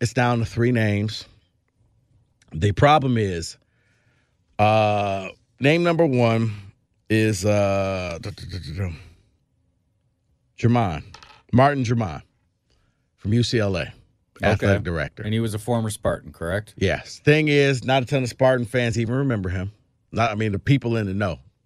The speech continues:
Speaker 1: Not a ton of them remember him. Second, they're gonna have to overpay to get him to come from U C L A
Speaker 2: Well, I
Speaker 1: to
Speaker 2: mean,
Speaker 1: here.
Speaker 2: it's a pretty good job at U C L A.
Speaker 1: Right. The, uh, the next name is Richard Green. He's the assistant athletic director at Auburn.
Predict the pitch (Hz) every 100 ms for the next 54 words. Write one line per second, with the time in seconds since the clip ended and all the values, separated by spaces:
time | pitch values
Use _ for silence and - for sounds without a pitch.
0 | _ _ _ - 113 117 - 117 110 101
1 | 98 101 90 85 78 92 _ _ _ -
2 | 147 135 127 _ _ _ _ _ 127 147
3 | 143 - 120 127 120 - 131 101 85 -
4 | 95 110 110 95 85 107 95 87 - 92
5 | 90 78 95 - 107 101 87 82 80 107
6 | 90 85 95 131 92 - _ _ - 104
7 | 82 76 107 101 78 67 76 - 98 80
8 | 101 80 65 _ _ - 104 101 - 110
9 | 110 107 98 - - 107 104 117 131 -
10 | 127 127 123 120 98 110 107 101 110 101
11 | 90 107 117 101 71 _ _ _ _ _
12 | _ _ - _ - 98 85 90 - -
13 | 160 - 127 92 95 95 95 78 95 92
14 | 90 87 101 101 67 107